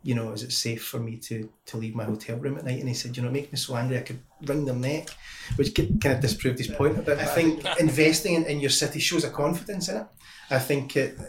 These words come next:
and the Avenues project in particular, I think, is, is really gonna reimagine the way in which this, the city centre operates.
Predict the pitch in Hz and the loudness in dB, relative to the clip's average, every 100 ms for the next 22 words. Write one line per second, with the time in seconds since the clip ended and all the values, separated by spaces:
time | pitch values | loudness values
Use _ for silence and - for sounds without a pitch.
0 | - - 143 143 143 147 156 135 - 131 | -8 -6 0 6 8 8 6 2 0 -2
1 | 131 135 127 127 - 147 - 214 175 135 | -2 -2 -6 -6 -2 -2 -2 -2 0 0
2 | 123 131 127 135 123 127 120 131 147 151 | -4 -6 -6 -6 -8 -6 -2 0 0 2
3 | 135 127 127 120 120 123 135 123 123 120 | 0 0 -2 -4 -6 -8 -6 -4 -2 -4
4 | 120 110 - 123 110 - - 117 - - | -6 -10 -6 -6 -4 -8 -8 -6 -6 -6
5 | 127 127 120 120 127 - 147 - | -6 -6 -6 -6 -8 -8 -12 -12